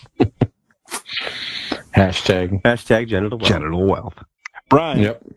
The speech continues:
Speaker 3: you got a third wish?
Speaker 1: Uh, mine was just, just a very big, I don't know if it's boring or not, but just a bit, just a big one. Just had the
Speaker 3: Dick.
Speaker 1: whole world, world peace thing.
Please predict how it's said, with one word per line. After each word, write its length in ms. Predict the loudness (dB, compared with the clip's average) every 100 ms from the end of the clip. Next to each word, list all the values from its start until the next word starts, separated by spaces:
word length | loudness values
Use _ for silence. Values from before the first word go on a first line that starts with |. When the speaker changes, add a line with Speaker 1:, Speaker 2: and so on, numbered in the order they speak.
| _
Speaker 3:
you 140 | -2 2
got 80 | 2
a 20 |
third 220 | 2 0
wish? 380 | 2 0 -2 -10 -20 _ _ -12 -10 -12 -18 -20 _ _ _ 0
Speaker 1:
Uh, 480 | 2 2 0 -2 -6 _ _ _ _ _ _ _ 2
mine 180 | 2 2
was 140 | -2
just, 240 | -4 -8 0
just 200 | 2 2
a 40 |
very 400 | 2 2 2 0
big, 440 | -2 0 0 -2 -4
I 40 |
don't 100 | 0
know 140 | 0 0
if 60 | -2
it's 120 | -4
boring 480 | 0 2 2 0 -2
or 100 | -2
not, 200 | -2 -2
but 80 |
just 140 | -2 -4
a 40 |
bit, 220 | 0 -2
just 180 | -2 -4
a 40 | 0
big 220 | 0 0
one. 180 | -2 -6
Just 220 | -8 -8 _ _ _ _ _
had 120 | 2
the 80 | 2
Speaker 3:
Dick. 200 | 2 0
Speaker 1:
whole 80 | 0
world, 180 | 0 -2 _ 0
world 340 | 2 2 0
peace 340 | -2 -2 -2
thing. 360 | -4 -6 -6 -6